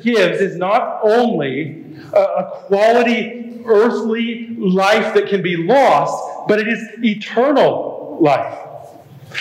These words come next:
And eternal life cannot be lost. Just think with me about this for a moment. In the moment we believe in Jesus, we receive, we receive eternal life.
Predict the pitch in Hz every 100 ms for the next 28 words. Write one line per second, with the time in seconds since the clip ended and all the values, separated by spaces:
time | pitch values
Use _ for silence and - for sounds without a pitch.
0 | - 233 233 - 247 285 214 180 202 202
1 | 233 226 220 208 202 269 254 - - -
2 | - - - - - - - - - -
3 | - - - - - - - 208 - 247
4 | 214 165 156 147 131 135 123 - 139 123
5 | 117 101 - - - - - - - -
6 | - - - - - - - - - -
7 | - - - - - - - - - -
8 | - - - - - - - - - -
9 | 180 233 254 220 170 170 170 170 175 147
10 | 120 123 - - - - - - - -
11 | - 151 185 202 190 139 135 135 - -
12 | - 147 143 165 160 139 143 156 147 -
13 | 143 139 147 143 120 120 123 113 -